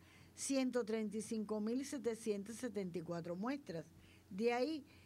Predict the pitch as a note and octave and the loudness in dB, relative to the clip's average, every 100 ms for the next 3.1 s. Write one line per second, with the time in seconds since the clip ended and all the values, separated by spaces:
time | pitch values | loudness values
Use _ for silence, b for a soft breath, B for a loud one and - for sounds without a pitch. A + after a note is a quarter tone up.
0 | B - A#3+ A#3+ A#3+ G3+ G3 C#4 D#4+ D4+ | B 0 2 2 2 2 2 0 2 2
1 | A3+ G#3+ G#3 F#3 F3 E3+ E3+ E3 G3 C4+ | 2 2 2 0 -2 -2 -2 -2 -4 -4
2 | G#3+ B3+ A#3+ G#3+ G3+ F#3+ F#3+ F#3 F3+ F#3 | -2 0 2 4 2 2 0 2 2 0
3 | F#3 | -4